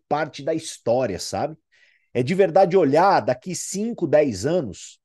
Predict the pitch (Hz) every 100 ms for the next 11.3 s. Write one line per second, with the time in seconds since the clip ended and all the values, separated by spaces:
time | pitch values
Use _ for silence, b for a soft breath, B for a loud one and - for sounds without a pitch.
0 | - 127 147 147 - 160 131 156 104 69
1 | _ _ 120 139 - - - 202 - 180
2 | - 151 139 196 196 - 180 165 135 -
3 | 156 170 165 107 123 139 85 69 _ _
4 | _ _ _ _ _ _ _ _ - 160
5 | 147 180 185 135 139 135 - 202 185 160
6 | 127 165 170 151 135 170 - - 165 -
7 | 160 170 156 92 b b 139 170 160 190
8 | 190 170 135 185 180 160 208 185 175 175
9 | 185 156 190 196 208 202 135 - _ _
10 | 226 233 202 285 262 160 170 147 123 101
11 | 82 - -